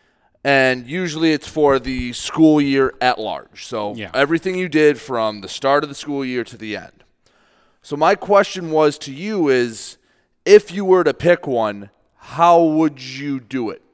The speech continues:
Speaker 1: How, okay, so you have a kid, let's just use a, a, an example like DeMarco Singleton, very talented in multiple sports. How good would one, or a kid have to be if they, let's say they only played one sport,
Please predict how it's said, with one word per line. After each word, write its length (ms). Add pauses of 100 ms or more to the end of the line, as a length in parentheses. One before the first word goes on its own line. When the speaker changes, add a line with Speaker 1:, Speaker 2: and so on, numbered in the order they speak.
(760)
Speaker 1:
How, 680
okay, 340
so 320
you 220
have 200
a 60
kid, 340
let's 260
just 240
use 640 (360)
a, 440
a, 200 (160)
an 140
example 540
like 200
DeMarco 440
Singleton, 560 (160)
very 380
talented 500
in 80
multiple 400
sports. 540 (680)
How 280
good 520 (840)
would 200
one, 600 (400)
or 200
a 60
kid 200
have 180
to 80
be 120
if 80
they, 220
let's 180
say 100
they 120
only 180
played 240
one 400
sport, 600